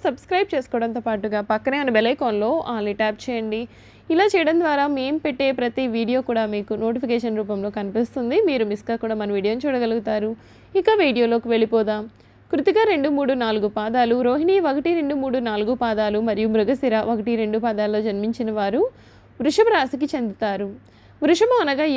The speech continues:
ఎద్దు. ఈ రాశి వారికి అధిపతి శుక్రుడు. రాశి చక్రంలో ఈ రాశి రెండవది. ఈ రాశికి అధిపతి శుక్రుడు కనుక స్థిరంగా ఉండడం, ఆనందంగా ఉండడం, వాత్సల్యము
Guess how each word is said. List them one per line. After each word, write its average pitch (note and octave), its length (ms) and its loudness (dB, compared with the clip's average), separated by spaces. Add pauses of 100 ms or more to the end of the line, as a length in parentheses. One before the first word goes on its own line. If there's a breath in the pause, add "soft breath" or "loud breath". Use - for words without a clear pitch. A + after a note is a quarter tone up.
ఎద్దు. G#3+ 220 -2
ఈ A#3+ 120 2
రాశి A3 320 0
వారికి A#3+ 260 2
అధిపతి C4 400 2
శుక్రుడు. G#3+ 460 -2 (100)
రాశి A#3 320 0
చక్రంలో G#3+ 580 -2
ఈ A#3+ 180 0
రాశి A#3 300 0
రెండవది. A#3 500 0 (460 soft breath)
ఈ D#4+ 100 4
రాశికి F4+ 400 2
అధిపతి D4 360 -2
శుక్రుడు C#4 380 -2
కనుక A#3 400 -2
స్థిరంగా B3 600 0
ఉండడం, A#3 400 2 (100)
ఆనందంగా A#3+ 540 -2
ఉండడం, A3 360 0
వాత్సల్యము G#3+ 560 0